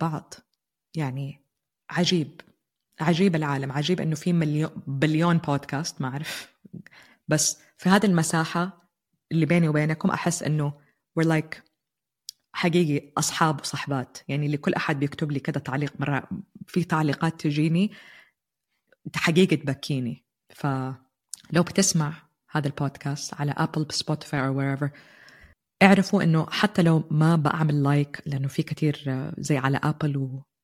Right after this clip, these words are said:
Spotify, I cannot like your comment. بأقرأهم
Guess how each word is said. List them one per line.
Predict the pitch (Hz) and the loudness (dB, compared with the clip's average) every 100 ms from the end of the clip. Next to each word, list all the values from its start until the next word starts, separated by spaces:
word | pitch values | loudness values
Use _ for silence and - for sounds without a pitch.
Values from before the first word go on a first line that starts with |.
| _ _ - | _ _ -4
Spotify, | - 147 147 143 135 | 0 0 0 0 0
I | |
cannot | - 160 156 | 2 0 2
like | 151 143 - | 0 0 -2
your | 127 | -4
comment. | - 135 135 - | -2 -2 -2 -2
بأقرأهم | - - 165 - - | -2 0 0 0 -8